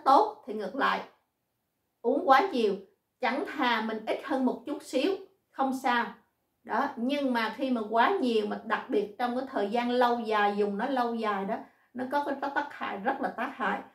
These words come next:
Thì trong cái video sau, Ngọc sẽ chia sẻ đến cái vấn đề đó. Thì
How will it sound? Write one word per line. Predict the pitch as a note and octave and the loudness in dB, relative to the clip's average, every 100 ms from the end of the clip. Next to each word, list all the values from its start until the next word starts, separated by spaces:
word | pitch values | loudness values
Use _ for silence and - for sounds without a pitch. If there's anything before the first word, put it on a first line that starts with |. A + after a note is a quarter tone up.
| _ C4 | _ -4
Thì | G3 G3 | -4 0
trong | C#4+ C4+ C4 | 2 2 0
cái | C#4+ | -2
video | C4 A#3+ A#3+ A#3 A#3 | 2 4 6 4 2
sau, | - C4 A#3+ G3 - _ _ - | 0 4 4 2 -4 _ _ -12
Ngọc | G#3+ A#3 - | -2 -2 -2
sẽ | - - - | -6 -6 -6
chia | B3+ B3+ | 0 2
sẻ | A#3 - G3+ | 2 -2 0
đến | A#3 A#3 C4+ | 2 2 0
cái | C4+ | 0
vấn | B3+ C4+ | 0 2
đề | A#3 | 2
đó. | G3+ C4+ - - _ _ _ _ _ | 6 4 4 -4 _ _ _ _ _
Thì | C4+ B3 A#3 A3+ | -4 0 2 0